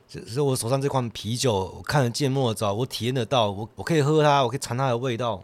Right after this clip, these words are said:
这样就到达普通意识了。我体验到对象的鲜艳知识就是说，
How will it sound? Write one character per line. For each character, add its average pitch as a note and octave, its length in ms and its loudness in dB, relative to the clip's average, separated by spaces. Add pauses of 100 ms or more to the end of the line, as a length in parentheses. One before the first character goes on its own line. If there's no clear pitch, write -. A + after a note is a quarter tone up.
这 D3+ 100 0
样 D3 80 4
就 D3+ 80 4
到 B2+ 160 4
达 G2+ 180 -2
普 - 140 -10
通 G#2+ 160 -2
意 A2+ 80 -4
识 G2 180 -6
了。 F2 140 -12 (260)
我 D3+ 140 -2
体 B2 220 -8
验 D#3 160 -2
到 D3 160 2
对 C3+ 180 -2
象 A2 220 -2
的 E2 100 -14 (140)
鲜 F3 220 0
艳 F3+ 100 4
知 E3+ 140 0
识 E3 80 0
就 E3 100 0
是 D#3+ 100 2
说， C#3+ 280 2